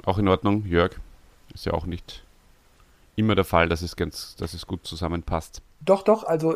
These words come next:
Speaker 2: das wurde auch gerade schon gesagt, äh, das Cover macht einfach Lust auf mehr, der Titel passt dazu, das funktioniert beides zusammen.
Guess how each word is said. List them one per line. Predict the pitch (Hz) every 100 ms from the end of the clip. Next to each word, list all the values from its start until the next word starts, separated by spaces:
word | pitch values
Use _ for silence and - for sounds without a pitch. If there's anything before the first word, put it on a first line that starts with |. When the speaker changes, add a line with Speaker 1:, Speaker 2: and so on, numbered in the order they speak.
| 165 151
Speaker 2:
das | 151
wurde | 185 190 170
auch | 151
gerade | 151 170 190
schon | 190 180
gesagt, | 170 165 175 - -
äh, | 156 151 160
das | 170 151
Cover | - 170 190
macht | 165 156 -
einfach | 165 170 165
Lust | 175 -
auf | 156 -
mehr, | 160 190 196
der | 185 165 156
Titel | 180 175
passt | 160 165 160
dazu, | 185 - 196 190 190 190 - - - _ _ _ _ _ _ -
das | 165 -
funktioniert | - 196 196 175 185 190
beides | 165 180 -
zusammen. | - 165 170 190